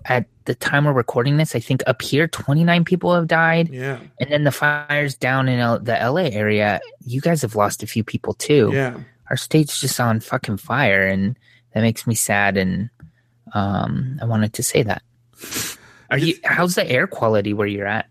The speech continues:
Speaker 2: Oh, I told you, I've been having this post-nasal drip. Uh, I know you're, like, thinking,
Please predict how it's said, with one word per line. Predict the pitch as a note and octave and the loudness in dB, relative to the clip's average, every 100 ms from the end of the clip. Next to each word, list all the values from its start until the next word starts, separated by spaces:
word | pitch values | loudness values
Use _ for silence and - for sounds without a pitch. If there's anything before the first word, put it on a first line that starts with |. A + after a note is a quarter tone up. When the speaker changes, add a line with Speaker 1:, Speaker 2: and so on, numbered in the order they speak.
| - | -6
Speaker 2:
Oh, | F3+ D3+ A2+ | -4 -4 -6
I | A#2 | -8
told | - G#3 | -2 0
you, | E3+ | 2
I've | A#2 | 2
been | |
having | C3 C#3+ | 0 0
this | A#2+ - - | -2 -4 -8
post-nasal | - F3+ G#3+ D#3+ C3+ A#2 | 0 2 2 0 0 0
drip. | G#2 G#2 G#2+ - - - - - - | 0 0 0 -2 -10 -20 -20 -20 -6
Uh, | B2 A#2 | -2 0
I | C#3+ | 2
know | D#3 | 2
you're, | C#3 | 4
like, | A2+ - - | 2 -4 -12
thinking, | C3 A#2 | -8 -8